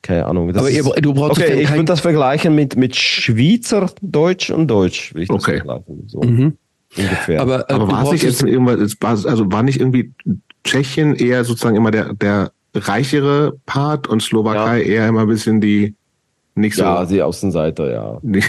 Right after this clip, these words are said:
Speaker 3: die
Speaker 1: Also,
Speaker 3: Underdogs?
Speaker 1: so, so schildern das Leute und deswegen haben
Speaker 3: Aber
Speaker 1: die
Speaker 3: ist das nicht so gewesen?
Speaker 1: Naja, es ist schon, also ich meine, die, die
Speaker 3: Wirtschaftlich zumindest
Speaker 1: tschechische,
Speaker 3: wahrscheinlich, ne?
Speaker 1: ja, wirtschaftlich auf jeden Fall und tschechische,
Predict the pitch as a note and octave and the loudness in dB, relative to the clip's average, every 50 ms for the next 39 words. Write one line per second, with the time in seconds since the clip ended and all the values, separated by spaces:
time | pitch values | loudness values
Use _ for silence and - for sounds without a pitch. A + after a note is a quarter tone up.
0 | - - G#2+ G#2 G#2+ - G2+ F2+ - D#2 - G2 G2 F#2 - - - - - G2 | 0 -2 -2 -2 -2 -4 -6 -6 -6 -4 -2 0 0 0 -2 -6 -8 -8 -4 -2
1 | G#2 G#2+ G2+ F#2 F2+ F2+ F2+ - D3+ C#3 - E3+ D#3+ E3 D#3+ F3+ E3 C#3+ A#2+ G#2+ | 0 0 2 0 0 0 0 0 0 0 0 2 2 2 2 2 2 2 2 0
2 | G#2 - A#2 G#2+ G#2+ G#2+ G#2 - A2 G2+ F#2 F#2 F#2 F#2+ G2+ - - G2+ G2+ G#2 | 0 0 2 2 2 2 2 0 0 0 0 0 0 -2 -4 -2 -2 0 2 2
3 | G#2 G2 G2+ A2 G2+ C3 - A2 A3 G#3 G#3+ G#3+ G#3 G#3 - A3+ C4+ C4 G3+ F#3 | 2 2 2 2 2 0 0 0 -2 0 2 0 0 2 0 0 0 2 2 2
4 | F3+ G3 A3+ A3+ B3+ D4 D#4+ - _ _ _ _ _ _ _ _ _ _ _ _ | 4 2 2 2 0 -2 -4 -8 _ _ _ _ _ _ _ _ _ _ _ _
5 | _ _ _ _ _ - F#2+ G2+ G#2 A2+ B2 B2+ - D3+ D3 C#3 - E3 D3+ D3+ | _ _ _ _ _ -4 -2 0 0 0 0 -2 -2 -2 -2 -2 0 0 2 2
6 | D3+ A#2 D2 G2 B2 A2+ C#3 B2+ F2 C2 F#2+ C3+ A#2+ B2+ B2 B2 C3 C3+ B2+ A#2 | 2 2 0 0 0 2 2 0 0 0 -2 -2 0 0 0 2 2 2 2 2
7 | B2 A#2 - C#3+ B2 A2+ F#2 F2+ C#3+ C3+ F#3 F3+ F3 F3 - D#3+ - C#3+ A#2+ F2+ | 2 0 0 0 0 0 0 0 0 0 2 2 2 2 2 2 2 2 2 0
8 | D#2+ D#2+ E2+ F2 F2+ F#2 A2 C#3+ A#2+ A#2 A2 G#2 A#2 C3 B2+ - D#3+ C#3+ - D3+ | 0 -2 -2 -2 0 0 0 2 2 0 0 2 0 0 0 0 -4 -2 -2 -2
9 | D3+ C#3 D3 C3 B2 - B2 A#2+ C#3 D#3 D3+ - - - B2+ C3 A#2 G2+ A2+ C3 | -2 0 0 -2 0 0 0 0 2 0 0 -2 -2 -2 0 0 0 0 0 0
10 | - - - C3 C3 - - _ _ _ _ _ _ D3+ C3+ B2+ A#2 - - - | 0 -2 -2 -4 -4 -4 -8 _ _ _ _ _ _ -2 -2 -2 -2 -6 -8 -10
11 | - - - _ - C#3 B2 B2+ B2 | -12 -16 -20 _ -4 -2 -2 -2 -2